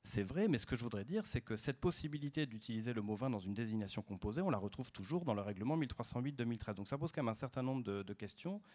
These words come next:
Disons que je rejoins pas totalement la dreets dans cet avis très certain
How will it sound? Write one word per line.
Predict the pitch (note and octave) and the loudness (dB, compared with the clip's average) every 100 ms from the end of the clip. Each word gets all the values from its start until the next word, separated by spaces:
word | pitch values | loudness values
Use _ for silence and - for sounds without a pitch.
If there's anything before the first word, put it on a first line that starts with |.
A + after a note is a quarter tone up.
| - - - _ _ _ - | -20 -20 -20 _ _ _ 0
Disons | C#3 D#3+ G3 | 2 4 2
que | C3 | 2
je | G#2+ | 2
rejoins | A#2 D#3+ D#3 D#3+ D3 | 4 6 6 4 4
pas | A2 G#2+ - | 0 -2 0
totalement | G3+ G3 E3+ D3+ C#3+ C#3 | 2 4 4 4 4 4
la | G#2+ | 2
dreets | G2+ B2 F#3 - - - _ _ _ _ - | 0 -2 -2 -4 -8 -10 _ _ _ _ -2
dans | A2+ | -2
cet | G#2+ A2 - | 0 -2 2
avis | A2 A2+ D3 | 0 0 -4
très | - F#2+ | -6 -6
certain | - D3 B2+ - D3+ F#3 | -2 0 -2 -2 -2 -2